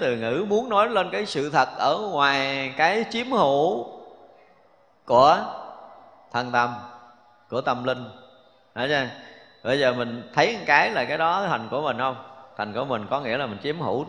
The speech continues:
có nghĩa là chúng ta còn, còn tranh, còn tránh, còn tranh đoạt.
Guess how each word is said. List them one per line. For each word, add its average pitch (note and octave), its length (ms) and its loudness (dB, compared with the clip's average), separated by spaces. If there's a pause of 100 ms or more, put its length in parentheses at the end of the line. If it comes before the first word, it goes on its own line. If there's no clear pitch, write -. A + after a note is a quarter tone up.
có E3 100 -2
nghĩa A#2 140 -4
là B2 200 -4
chúng - 240 -12
ta A#2 80 2
còn, G2 480 -4 (180)
còn F#2+ 300 -4
tranh, A2 320 -2 (220)
còn F#2 260 -4
tránh, D3 380 -2
còn F#2 460 -8
tranh A2 160 -4
đoạt. F2+ 240 -6